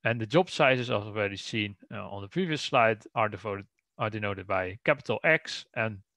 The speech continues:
can be different for every replica. Okay, so in, in this, uh, model, the runtime of a job is then, uh, X over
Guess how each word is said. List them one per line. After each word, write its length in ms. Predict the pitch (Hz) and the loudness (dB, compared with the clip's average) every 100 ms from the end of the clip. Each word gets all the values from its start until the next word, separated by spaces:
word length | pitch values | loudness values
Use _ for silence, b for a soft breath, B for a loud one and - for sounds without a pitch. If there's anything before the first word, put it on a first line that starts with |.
| _ _ _ | _ _ _
can 220 | - 175 | 2 4
be 80 | 143 | 4
different 440 | 117 120 - 113 107 | 4 4 2 -8 -8
for 200 | - 98 | -4 -2
every 280 | 101 98 | -2 -2
replica. 540 | 98 98 - - - 92 - _ _ _ _ _ _ _ _ _ _ _ _ _ _ _ _ _ _ - _ b b b b b b b b _ - | -2 -4 -4 -12 -8 -10 -12 _ _ _ _ _ _ _ _ _ _ _ _ _ _ _ _ _ _ -20 _ b b b b b b b b _ -2
Okay, 260 | 120 165 | 4 6
so 380 | 190 143 127 131 - | 6 6 6 2 -8
in, 200 | 165 139 | -8 -8
in 140 | - 120 | -6 0
this, 300 | 135 - - - | 0 0 -4 -8
uh, 260 | 165 110 98 | -8 -6 -4
model, 480 | 98 170 208 175 156 | 2 6 8 10 8
the 160 | 131 120 | 6 4
runtime 520 | 139 175 156 147 139 | 4 2 4 4 4
of 140 | 123 | 2
a 60 | 123 | 0
job 300 | 107 123 120 113 _ _ _ - | 0 2 2 0 _ _ _ -2
is 200 | 120 107 | -2 4
then, 380 | 110 110 104 110 _ _ - | 4 4 -2 -12 _ _ -8
uh, 320 | 110 95 95 - | -6 -4 -6 0
X 300 | 151 165 - - | 2 4 2 0
over 560 | - 147 147 131 120 113 | 2 2 2 4 4 2